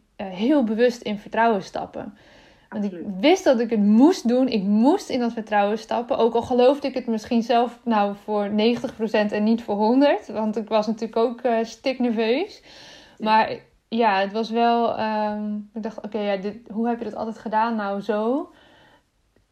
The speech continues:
Speaker 1: Pas het maar toe
Speaker 2: Ja.
Speaker 1: en kijk maar wat er gebeurt." <laughs>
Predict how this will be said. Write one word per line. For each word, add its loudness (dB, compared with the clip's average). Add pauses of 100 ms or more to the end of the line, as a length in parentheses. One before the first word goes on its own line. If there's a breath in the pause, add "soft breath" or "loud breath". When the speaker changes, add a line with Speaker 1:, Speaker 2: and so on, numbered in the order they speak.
(280)
Speaker 1:
Pas 4
het -2
maar 0
toe -2
Speaker 2:
Ja. 0
Speaker 1:
en -2
kijk 4
maar 0
wat 0
er -4
gebeurt." -2
<laughs> 0